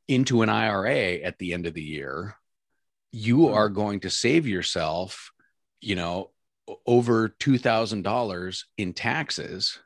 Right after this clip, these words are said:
Speaker 1: or around two, let's say around two thousand dollars in taxes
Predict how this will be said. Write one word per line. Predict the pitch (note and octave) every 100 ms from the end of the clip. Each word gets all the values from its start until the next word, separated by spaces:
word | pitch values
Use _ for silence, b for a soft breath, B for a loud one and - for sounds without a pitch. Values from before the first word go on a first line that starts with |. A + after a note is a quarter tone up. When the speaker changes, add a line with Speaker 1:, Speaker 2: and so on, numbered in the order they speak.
| _
Speaker 1:
or | G2+ F#2+ F2+
around | G2+ A2 A2 A2
two, | - G#2+ G2
let's | G2+ -
say | - A#2+ G#2+
around | F#2+ F2+ F2
two | A2+
thousand | G#2+ G2+ F#2+
dollars | F#2 F2+ F2+ D#2+
in | G#2+ F#2+
taxes | A2 C3+ D3+ - D#2+ E2